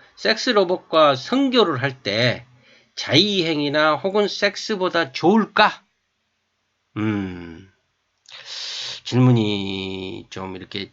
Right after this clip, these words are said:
직접적이죠? 그죠? "섹스 로봇과 성교를 할 때 자의행위나 혹은 섹스보다 좋을까?"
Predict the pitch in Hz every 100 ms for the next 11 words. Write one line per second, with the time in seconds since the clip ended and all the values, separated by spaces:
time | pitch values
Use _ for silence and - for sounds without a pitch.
0 | _ - - 127 139 104 98 123 208 _
1 | _ - - 139 220 _ _ - _ -
2 | 202 - 190 160 143 147 131 170 165 151
3 | 131 127 127 147 156 160 131 - 104 139
4 | 175 151 147 143 135 135 135 135 131 139
5 | 147 143 139 185 - - 170 160 151 135
6 | - 170 190 _ 185 185 -